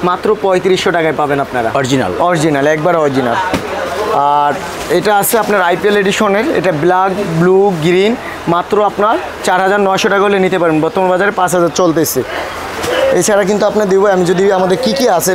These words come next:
Speaker 1: ব্র্যান্ডের, কেএস আছে, আছে এখানে এসজি আছে, সবগুলারই color দেওয়া যাবে। আছে এখানে এমআরএফ এর pad আছে, খুবই ভালো, আমি এই প্যাডটা খুলে দেখাচ্ছি।
Speaker 2: Original?
Speaker 1: হ্যাঁ, একবারে original। যাদের প্রয়োজন এমআরএফ এর,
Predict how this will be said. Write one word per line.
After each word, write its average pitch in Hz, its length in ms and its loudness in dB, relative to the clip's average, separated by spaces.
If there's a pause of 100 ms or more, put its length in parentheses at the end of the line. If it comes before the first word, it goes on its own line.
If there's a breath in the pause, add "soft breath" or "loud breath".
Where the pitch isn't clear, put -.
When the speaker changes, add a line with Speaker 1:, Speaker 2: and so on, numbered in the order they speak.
(140)
Speaker 1:
ব্র্যান্ডের, 170 380 2 (160)
কেএস 190 320 2 (100)
আছে, 190 200 2 (1000)
আছে 165 200 0
এখানে 185 200 0 (160)
এসজি 180 240 0 (140)
আছে, 180 160 0 (680)
সবগুলারই 233 560 2
color 185 300 0
দেওয়া 185 200 4
যাবে। 170 160 2 (220)
আছে - 200 -4
এখানে 185 160 0 (180)
এমআরএফ 185 340 0
এর 190 120 2
pad 190 240 2
আছে, 202 120 0 (100)
খুবই 208 280 2
ভালো, 147 200 2
আমি 160 140 2
এই 160 80 0
প্যাডটা 175 280 0
খুলে 170 240 2
দেখাচ্ছি। 160 320 0 (240)
Speaker 2:
Original? 139 320 0 (100)
Speaker 1:
হ্যাঁ, 151 220 2
একবারে 190 320 0
original। 190 380 2
যাদের 185 240 2
প্রয়োজন 190 340 2
এমআরএফ 196 320 0
এর, 262 60 2